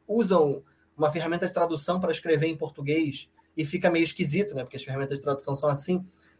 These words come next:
É, eu percebo que o cara, assim, se esforçou para se comunicar comigo. Eu recebo muita mensagem em espanhol, porque, enfim, as pessoas acham que a gente fala espanhol no Brasil.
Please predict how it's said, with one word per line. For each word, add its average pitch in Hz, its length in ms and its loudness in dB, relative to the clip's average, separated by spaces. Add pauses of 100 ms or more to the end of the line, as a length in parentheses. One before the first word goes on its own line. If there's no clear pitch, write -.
(280)
É, 151 420 8
eu 170 80 2
percebo 226 340 6
que 226 60 -6
o - 20 -6
cara, 214 180 4
assim, 208 180 0
se 190 140 -2
esforçou 214 480 4
para 233 120 4
se - 100 -2
comunicar 196 420 2
comigo. 165 640 0 (640)
Eu 185 100 2
recebo 214 260 10
muita 240 180 2
mensagem 220 360 4
em 214 40 2
espanhol, 190 560 8
porque, - 260 -6
enfim, 160 320 -2
as 139 80 0
pessoas 143 340 2
acham 143 320 2
que 139 220 -6
a 113 60 -2
gente 120 180 -14
fala 123 180 0
espanhol 139 360 4
no - 80 -4
Brasil. 156 340 0